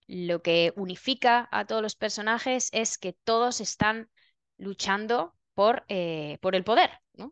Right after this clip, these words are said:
Es así de sencillo, ¿no? Eh, todos están luchando por acercarse al, al trono de hierro. Con lo cual, la premisa era cómo podemos hacer que el público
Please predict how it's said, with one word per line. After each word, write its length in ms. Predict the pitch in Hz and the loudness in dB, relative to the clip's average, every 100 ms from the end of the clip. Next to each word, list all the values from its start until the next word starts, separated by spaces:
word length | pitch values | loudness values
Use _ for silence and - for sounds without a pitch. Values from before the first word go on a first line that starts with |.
| 190 | -12
Es 140 | 160 | -8
así 180 | 170 185 | -6 -4
de 100 | 175 | -4
sencillo, 500 | 175 165 - 175 156 | -4 -6 -6 -8 -8
¿no? 100 | - - - - | -10 -14 -18 -6
Eh, 120 | 180 | -4
todos 300 | - 220 226 | 0 0 2
están 400 | 220 - 220 220 | 0 2 2 2
luchando 380 | 208 202 214 226 | -4 -6 -6 -4
por 180 | 208 214 | 0 0
acercarse 640 | 196 185 - 196 - 233 | 0 -2 0 0 2 2
al, 380 | 208 180 165 156 | 4 4 2 -2
al 220 | - 165 165 | -4 -4 -2
trono 260 | 185 180 | -2 -2
de 140 | 165 156 | -2 -2
hierro. 320 | - - - - - - - - | -4 -8 -18 -20 -20 -20 -12 0
Con 160 | 202 | 2
lo 100 | 208 | 4
cual, 340 | 214 220 247 - | 6 6 6 2
la 420 | 214 196 190 180 180 | 4 6 6 4 2
premisa 500 | 190 202 214 220 214 | -2 -2 -2 2 4
era 300 | 226 233 - | 4 2 0
cómo 260 | 240 240 247 | -6 -4 -2
podemos 420 | 247 240 240 233 | 0 0 -2 -6
hacer 460 | 220 - 254 254 - | -6 0 2 2 -2
que 100 | 190 | -4
el 140 | 185 | -4
público 760 | - 247 240 233 240 262 349 | -2 0 0 -2 0 0 -2